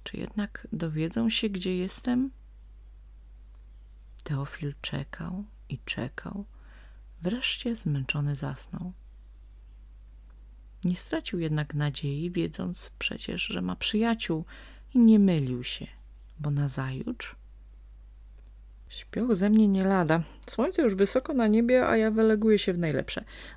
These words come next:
Zły to lekarz, co zbyt długo sypia", zaniedbując swoje obowiązki, pomyślał drzewołupek, zrywając się z wygodnego gniazda.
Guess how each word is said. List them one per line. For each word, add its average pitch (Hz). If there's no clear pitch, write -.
Zły 120
to -
lekarz, -
co -
zbyt 214
długo 151
sypia", -
zaniedbując 139
swoje -
obowiązki, -
pomyślał 131
drzewołupek, 214
zrywając 180
się 151
z 147
wygodnego 135
gniazda. 117